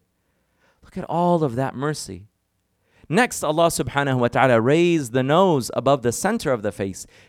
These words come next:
giving it a fine form, and He opened up two nostrils for it. And then He imparted within that the olfactory sense in order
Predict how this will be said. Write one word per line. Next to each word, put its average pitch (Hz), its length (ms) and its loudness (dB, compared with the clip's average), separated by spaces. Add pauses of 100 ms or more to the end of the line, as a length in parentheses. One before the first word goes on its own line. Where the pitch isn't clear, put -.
(160)
giving 160 280 4
it 131 100 4
a 104 80 2
fine 135 360 -2
form, 147 500 0 (300)
and 131 140 -6
He 147 100 -2
opened 190 340 0
up 160 140 -4
two 208 140 -6
nostrils 185 500 0
for 110 240 0
it. 87 160 -10 (540)
And 147 100 2
then 175 120 2
He 190 140 -2
imparted 214 560 2
within 165 300 -2
that 165 220 0
the 156 80 2
olfactory 202 720 0
sense 147 500 -4 (260)
in 139 280 -2
order 180 600 4